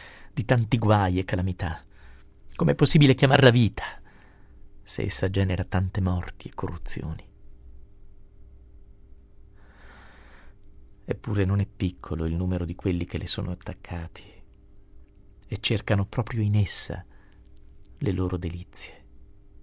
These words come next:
A parole vanno ripetendo che il mondo è menzognero e vano,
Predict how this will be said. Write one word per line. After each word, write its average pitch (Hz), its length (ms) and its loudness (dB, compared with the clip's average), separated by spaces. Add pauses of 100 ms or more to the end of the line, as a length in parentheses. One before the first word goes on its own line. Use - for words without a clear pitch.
(760)
A - 120 -2
parole 110 420 6
vanno 92 220 -2
ripetendo 101 480 0
che - 100 -4
il 92 120 0
mondo 101 240 0
è 95 40 2
menzognero 95 720 0
e 90 60 -4
vano, 95 400 -2